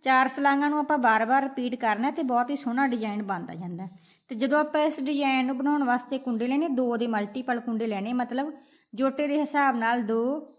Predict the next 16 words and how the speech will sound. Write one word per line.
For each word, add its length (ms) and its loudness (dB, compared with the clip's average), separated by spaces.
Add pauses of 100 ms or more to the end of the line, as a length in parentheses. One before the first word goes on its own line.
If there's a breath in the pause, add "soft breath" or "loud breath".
ਦੋ, 520 -4
ਦੋ, 520 -4
ਦੋ, 220 -2
ਇਸ 180 -2
ਤਰ੍ਹਾਂ 260 -2
ਕਰਕੇ 280 -2
ਕੁੰਡੇ 260 -4
ਲੈਣੇ 280 -4
ਆ। 40 -10 (320 loud breath)
ਦੋ 140 2
ਦੋ 120 2
ਕੁੰਡਿਆਂ 320 4
ਦਾ 100 4
ਆਪਣਾ 300 -2
ਡਿਜ਼ਾਈਨ 420 -8
ਹੈ। 80 -20